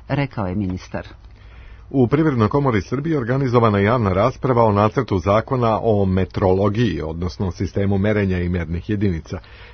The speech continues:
Speaker 2: Tim propisom Nacionalni metrološki institut biće izmešten iz državne uprave,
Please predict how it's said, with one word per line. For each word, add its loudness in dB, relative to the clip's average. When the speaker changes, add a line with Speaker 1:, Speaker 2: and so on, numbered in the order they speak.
Speaker 2:
Tim 2
propisom 0
Nacionalni 0
metrološki -2
institut -4
biće -2
izmešten -2
iz -4
državne -4
uprave, 0